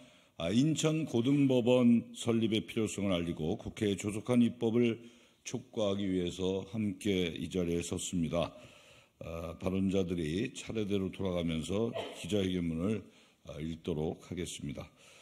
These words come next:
아, 인천시는 광역시 중 인구로는 두 번째로 큰 대도시이고 경제력으로는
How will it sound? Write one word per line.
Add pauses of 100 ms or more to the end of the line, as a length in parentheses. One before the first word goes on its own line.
(640)
아,
인천시는
광역시
중
인구로는
두
번째로
큰
대도시이고
경제력으로는